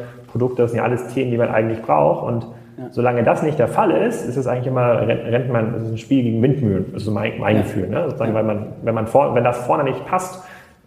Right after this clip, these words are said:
Speaker 1: kann man noch so gut versuchen, Rezession zu beantworten. Das
Speaker 2: Mhm.
Speaker 1: ist alles so ein bisschen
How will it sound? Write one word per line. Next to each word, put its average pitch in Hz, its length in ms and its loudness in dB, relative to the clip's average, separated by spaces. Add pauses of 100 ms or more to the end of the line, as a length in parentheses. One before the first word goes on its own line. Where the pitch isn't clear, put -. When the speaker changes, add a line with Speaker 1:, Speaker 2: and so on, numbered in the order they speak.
(140)
Speaker 1:
kann 127 140 -4
man 117 100 2
noch 135 120 4
so 131 120 0
gut 127 180 2 (280)
versuchen, 127 440 2
Rezession 127 520 2
zu 113 120 0
beantworten. 110 920 -2
Das - 100 2
Speaker 2:
Mhm. 123 60 4
Speaker 1:
ist 135 60 4
alles 127 180 2
so 123 60 2
ein 117 60 0
bisschen 113 520 0